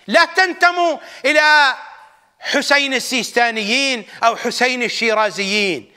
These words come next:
أو حسين حزب الدعوة وأمثالهم. انتموا إلى الحسين الحقيقي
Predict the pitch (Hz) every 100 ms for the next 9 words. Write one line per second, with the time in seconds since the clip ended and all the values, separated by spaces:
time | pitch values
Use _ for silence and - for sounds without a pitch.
0 | - 214 214 - 247 269 294 269 202 240
1 | 190 220 180 294 262 247 233 180 - -
2 | 240 220 208 170 226 190 165 151 113 -
3 | _ _ _ _ _ _ _ _ _ _
4 | _ _ _ _ _ _ _ _ _ _
5 | _ _ - 208 185 262 320 311 262 233
6 | 220 196 214 202 285 330 311 269 - 190
7 | 196 214 - 370 311